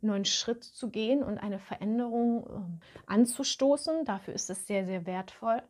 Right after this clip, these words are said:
Aber ich kann dich ermutigen, dass es immer weitergeht, wenn du an dich glaubst. Und wenn ich dir mit dieser Folge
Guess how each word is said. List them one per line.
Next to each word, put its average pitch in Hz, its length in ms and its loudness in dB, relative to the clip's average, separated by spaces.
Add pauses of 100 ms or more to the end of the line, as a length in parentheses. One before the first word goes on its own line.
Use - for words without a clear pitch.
(120)
Aber 254 440 12 (140)
ich - 280 -12
kann 240 240 4
dich 240 260 -2
ermutigen, 208 960 2
dass - 440 -2 (280)
es - 280 -6 (140)
immer 226 420 8
weitergeht, 175 640 -8
wenn 180 180 -6
du 175 80 -8
an 175 160 -10
dich - 200 -20
glaubst. - 460 -12 (100)
Und 202 400 2
wenn 262 220 8
ich - 160 -10
dir 240 120 0
mit 214 140 -2
dieser 202 180 -4
Folge 233 680 -2